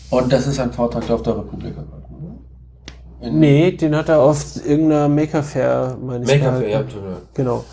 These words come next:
Speaker 2: Äh, das ist, glaub ich, irgendwie das nächste im Hasi. Und, äh, sonst, ähm,
Speaker 1: Tag der offenen Tür im Hexpress ist auch einmal, einmal die Woche, oder?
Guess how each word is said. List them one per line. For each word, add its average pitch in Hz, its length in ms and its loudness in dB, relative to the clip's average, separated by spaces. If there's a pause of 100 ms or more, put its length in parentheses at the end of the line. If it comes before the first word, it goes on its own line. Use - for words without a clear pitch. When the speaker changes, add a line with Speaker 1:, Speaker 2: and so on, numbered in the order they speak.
(500)
Speaker 2:
Äh, 131 260 4
das 131 240 0
ist, 147 200 -2
glaub 139 200 0
ich, 131 120 -6
irgendwie 131 260 -2
das 120 180 -2
nächste 131 280 -2
im 120 120 -6
Hasi. 143 320 2
Und, 127 340 -2
äh, 127 300 2
sonst, 127 580 -2
ähm, 127 520 0
Speaker 1:
Tag 113 160 -8
der 127 80 -8
offenen 117 180 -10
Tür 131 160 -6
im 127 60 -10
Hexpress 135 300 -10
ist 113 100 -6
auch - 220 -4
einmal, 98 360 -10
einmal 101 200 -12
die 95 120 -14
Woche, - 360 -12 (200)
oder? 127 240 -20